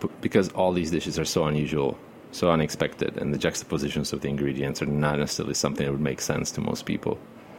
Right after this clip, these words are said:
or that they could even imagine what the food is like, it felt like a, a t-, totally unnecessary, like, the wrong way to communicate. So my thought was to create, um, an infographic that would kind of plot out the journey, map it out. So you would see,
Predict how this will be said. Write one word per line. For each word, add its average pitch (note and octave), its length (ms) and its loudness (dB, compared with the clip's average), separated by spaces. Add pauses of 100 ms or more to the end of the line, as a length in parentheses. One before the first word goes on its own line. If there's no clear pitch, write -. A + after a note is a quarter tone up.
(580)
or F2 140 6
that D#2 80 4
they D#2+ 100 4
could E2+ 140 0
even D2 400 2 (1120)
imagine D#2+ 560 4
what C#2+ 180 0
the E2 60 -4
food D2+ 240 0
is C2+ 120 0
like, D2+ 360 2 (500)
it - 140 -2
felt D#2 240 4
like C#2+ 220 2 (640)
a, G#2 180 0
a F2+ 120 -2
t-, G#2 360 2
totally G#2 260 6
unnecessary, D#2+ 1040 2
like, F2 240 -2
the F2+ 80 0
wrong E2 240 6
way D#2 140 4
to D2+ 100 -2
communicate. D2 520 0 (540)
So - 80 2
my F2 100 8
thought D2+ 180 4
was D2 160 2
to - 80 0
create, C#2+ 320 2 (120)
um, D2 280 0 (120)
an F#2 120 4
infographic D#2+ 640 4
that D2+ 140 0
would D#2 120 -2
kind D2 140 2
of D2 120 -2
plot D2+ 300 2
out C#2+ 240 0
the C2+ 60 -2
journey, C#2 320 0
map D2+ 280 2
it D2 100 4
out. - 280 0
So F2 80 0
you D2 80 4
would C#2+ 140 0
see, D2 440 2